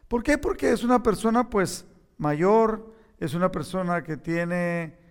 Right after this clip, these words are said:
enfermedades crónicas como el diabetes, tiene algunas otras cosas, presión arterial y otras cosas que supuestamente hacen que se vuelva un, un, un problema de riesgo, ¿no? Pero nosotros que creemos en el Señor y confiamos,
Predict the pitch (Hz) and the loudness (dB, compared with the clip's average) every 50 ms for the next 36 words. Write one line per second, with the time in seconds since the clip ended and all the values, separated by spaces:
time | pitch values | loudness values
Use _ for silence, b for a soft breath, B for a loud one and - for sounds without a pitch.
0 | b b b b b - 156 151 143 123 143 147 143 143 147 151 160 170 170 170 | b b b b b -6 -4 -4 -4 -2 -4 -4 -2 0 2 4 4 4 4 0
1 | - 180 170 165 175 170 175 160 - - 156 139 135 123 127 131 127 139 165 175 | -2 -4 -2 -2 -2 -4 -6 -6 -6 -6 -8 -6 -6 -4 -4 -4 -2 0 0 0
2 | 175 175 175 170 165 - - 160 156 139 143 147 139 147 151 139 131 135 143 143 | -2 -2 -4 -6 -6 -6 -6 -6 -2 -2 -2 -2 -2 -4 -6 -6 -6 -4 -4 -4
3 | 135 139 - 139 - 139 120 - - 185 185 175 175 175 170 151 - - 139 117 | -4 -4 -8 -12 -10 -12 -12 -8 -4 -4 -4 -4 -2 -4 -6 -6 -6 -10 -12 -8
4 | - 147 143 147 147 143 - 135 123 131 143 160 175 180 180 180 180 B B B | -8 -6 -6 -6 -6 -6 -8 -8 -4 -2 0 2 2 2 2 0 -4 B B B
5 | B B B B B - 170 175 175 185 202 214 208 240 233 - - 233 226 226 | B B B B B -6 -2 0 0 0 0 2 2 2 0 2 2 2 2 2
6 | - 240 226 - - 185 170 160 - - 151 143 - 202 233 247 247 247 254 240 | 2 0 -4 -2 -2 -2 -2 -2 -4 -8 -10 -4 0 2 2 2 2 0 -2 -2
7 | 226 233 233 214 - - 233 226 214 226 B B B B B B B - 170 170 | -2 -2 -2 -4 -2 -2 -2 -2 -4 -8 B B B B B B B 6 6 6
8 | 165 - 196 190 180 180 - 160 143 - - 147 139 139 143 151 160 160 156 156 | 4 2 -2 -6 -6 -6 -6 -6 -6 -4 -6 -6 -4 -4 -2 -2 -2 -2 -2 -2
9 | 156 156 156 156 156 - 151 147 147 143 147 147 147 139 147 - - - 147 139 | -4 -6 -6 -8 -8 -8 -8 -8 -6 -6 -6 -8 -10 -12 -14 -16 -14 -12 -12 -10
10 | 131 - 151 151 143 143 147 156 156 143 131 131 123 123 127 120 117 120 117 120 | -8 -6 -4 -2 -2 -2 0 0 0 0 0 0 0 -2 -2 -4 -4 -4 -6 -6
11 | 147 180 196 B B B B B B B B B B - 226 226 226 240 233 226 | -6 -6 -8 B B B B B B B B B B 4 6 6 8 6 4 4
12 | 220 220 - 226 214 - 254 262 - 247 208 170 196 196 202 208 220 247 214 233 | 0 -4 -4 -6 -6 -6 -8 -6 -4 -6 -4 -2 -2 -2 -2 0 -2 -2 -2 -4
13 | 220 202 165 - 175 165 170 196 220 233 269 254 208 170 - 160 143 131 - 180 | -6 -6 -4 -6 -4 -4 -4 -4 -4 -4 -6 -8 -10 -10 -8 -8 -8 -6 -2 0
14 | 202 226 240 254 269 247 - - - | 0 2 0 0 -4 -6 -10 -14 -20